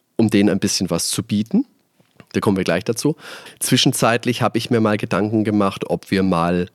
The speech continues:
äh, irgendwie mal gucken, spaßeshalber, ob wir einen Cutter beibekommen. Und das ist halt die Frage auch mit hundertfünfzehn Euro im Monat, wie willst du das bezahlen? Weil, was ist wohl ein fairer Stundenlohn für einen Cutter? Keine Ahnung, fünfzig Euro, sechzig Euro?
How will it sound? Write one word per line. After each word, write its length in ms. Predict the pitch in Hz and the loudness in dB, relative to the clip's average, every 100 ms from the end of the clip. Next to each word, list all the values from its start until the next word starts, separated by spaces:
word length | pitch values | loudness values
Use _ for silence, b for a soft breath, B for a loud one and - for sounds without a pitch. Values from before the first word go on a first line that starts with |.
| _ _ | _ _
äh, 140 | - - - | -8 -8 2
irgendwie 380 | 170 165 127 117 | 4 4 4 2
mal 220 | 110 98 | 2 0
gucken, 320 | - 135 131 | -2 -2 0
spaßeshalber, 920 | - - 92 123 120 - 95 98 101 | -2 0 0 0 -2 -2 0 2 0
ob 200 | 92 - | 0 -2
wir 240 | 98 92 - | 0 0 0
einen 480 | 76 85 90 87 - B B _ - | -2 -2 0 -2 -4 B B _ -4
Cutter 440 | 104 - 95 87 B B B B | -2 0 0 -2 B B B B
beibekommen. 640 | 85 87 87 - 85 85 90 | 0 0 -2 -4 -4 -2 -2
Und 80 | |
das 140 | 113 127 | 0 0
ist 20 | |
halt 140 | 117 | -2
die 60 | 107 | -4
Frage 440 | - 92 104 98 | -2 -2 -2 0
auch 220 | 98 123 117 | 2 0 0
mit 160 | - | -4
hundertfünfzehn 560 | 120 117 - 113 - 113 | 0 0 -2 -2 -2 0
Euro 340 | 107 113 104 | 2 2 2
im 60 | 101 | 2
Monat, 360 | 95 110 117 - B B B | 2 2 0 -4 B B B
wie 120 | 101 | 0
willst 240 | 101 98 - | 2 0 0
du 40 | |
das 160 | 90 - | -2 -4
bezahlen? 680 | - - 156 156 113 101 113 | -4 -2 0 2 0 -2 -4
Weil, 540 | 113 110 101 98 113 143 B B - | -4 0 0 2 0 -2 B B -2
was 340 | 101 92 - | 0 0 -2
ist 300 | 131 - 113 | -2 0 2
wohl 200 | 110 131 | 2 2
ein 140 | 123 | 2
fairer 480 | 113 - 98 110 135 | -2 0 0 2 0
Stundenlohn 640 | - 110 110 113 117 117 120 | 0 2 2 2 0 2 0
für 140 | 131 | 0
einen 180 | 110 113 | -2 -2
Cutter? 380 | - - 98 104 - - _ _ - | -4 -2 -2 -4 -16 -20 _ _ -6
Keine 240 | - 104 | -2 0
Ahnung, 300 | 160 151 101 | 2 0 -2
fünfzig 420 | - 127 - 147 | -2 -2 -2 0
Euro, 380 | 143 151 165 240 | 2 2 0 -2
sechzig 460 | - 185 - 143 151 | -4 -6 -2 -2 2
Euro? 380 | 139 156 214 | 2 2 0